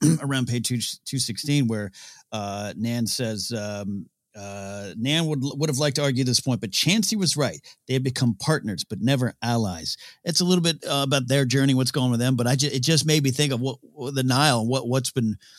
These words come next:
uh, bred over there with Mark Yon. Yeah, you're so right. There's literally at the end, they're like, "Bring out the Yip Tip. We got a party.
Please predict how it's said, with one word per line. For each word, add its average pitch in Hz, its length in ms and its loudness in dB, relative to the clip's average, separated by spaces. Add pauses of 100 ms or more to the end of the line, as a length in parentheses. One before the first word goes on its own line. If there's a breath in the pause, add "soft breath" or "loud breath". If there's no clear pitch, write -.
(400 loud breath)
uh, 123 220 -2
bred 120 500 4
over 110 180 2
there 107 220 -2
with 107 180 -4
Mark 113 260 -2
Yon. 107 220 -2
Yeah, 139 120 4
you're 123 180 2
so - 180 0
right. 143 180 2
There's 139 220 4
literally 180 240 8
at 143 100 4
the 143 120 4
end, 165 180 6
they're 131 100 2
like, 127 240 2
"Bring 151 400 -2
out 208 220 0
the 185 120 0 (100)
Yip 185 260 2
Tip. 165 280 4
We 151 80 -2
got 170 180 4
a 151 120 4 (340)
party. 160 380 4